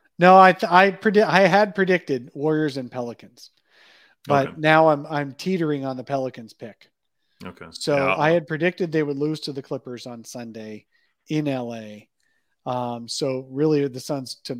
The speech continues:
Speaker 1: to make this a successful week, they'll have to beat the Clippers on Sunday. So we'll see how that goes.
Speaker 2: Gotcha.
Speaker 1: Cam J defending Zion should be interesting, Ted Lubin. Oh, Jesus. Cam
Speaker 2: <laughs>
Speaker 1: flies like a pinball against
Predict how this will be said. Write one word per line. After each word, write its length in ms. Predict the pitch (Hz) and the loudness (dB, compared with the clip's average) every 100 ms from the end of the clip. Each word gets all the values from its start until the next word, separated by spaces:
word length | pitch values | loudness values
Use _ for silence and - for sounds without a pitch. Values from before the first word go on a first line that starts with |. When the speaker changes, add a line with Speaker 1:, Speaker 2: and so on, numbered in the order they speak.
| 127 | -12
Speaker 1:
to 100 | 143 | -4
make 200 | 151 160 | -2 -2
this 200 | 170 - | -2 -4
a 60 | 147 | -8
successful 520 | 139 - 147 - 135 | -12 -8 -8 -6 -8
week, 200 | 131 127 | -8 -8
they'll 160 | 135 113 | -8 -4
have 240 | 151 147 | -2 -4
to 80 | 131 | -6
beat 200 | 147 156 | -8 -8
the 60 | |
Clippers 400 | 135 131 120 113 | -10 -12 -12 -14
on 140 | 117 113 | -16 -16
Sunday. 340 | - 113 110 | -16 -16 -16
So 160 | 101 131 | -14 -10
we'll 100 | 151 | -8
see 200 | - 143 | -6 -6
how 140 | 127 | -6
that 200 | 113 104 | -8 -12
goes. 320 | - - - - _ _ | -18 -20 -20 -20 _ _
Speaker 2:
Gotcha. 140 | - - _ _ _ _ _ _ _ _ _ _ _ _ _ - - - - | -20 -20 _ _ _ _ _ _ _ _ _ _ _ _ _ -20 -20 -18 0
Speaker 1:
Cam 260 | 175 170 | 4 4
J 200 | 151 160 | 4 4
defending 400 | 151 139 156 147 127 | 4 0 -2 -2 -2
Zion 380 | 139 143 143 | 0 0 -2
should 200 | 135 147 | -6 -10
be 140 | 131 127 | -6 -6
interesting, 580 | 131 127 - 120 120 - | -8 -10 -12 -14 -14 -12
Ted 220 | 139 123 | -10 -8
Lubin. 260 | 123 120 123 | -8 -10 -8
Oh, 160 | 131 113 | -10 -8
Jesus. 560 | 110 127 113 110 - _ _ _ _ _ _ _ - - - _ 131 | -10 -10 -10 -14 -16 _ _ _ _ _ _ _ -20 -20 -20 _ -16
Cam 400 | - 190 190 208 | 0 4 6 4
Speaker 2:
<laughs> 140 | - - | -2 2
Speaker 1:
flies 500 | 175 175 185 196 180 | 6 8 8 6 4
like 160 | 165 | 2
a 60 | 156 | 0
pinball 960 | - 185 226 220 151 131 123 123 127 - | -4 -2 0 0 -2 0 -2 -4 -6 -10
against 400 | 143 170 170 | -6 -6 -6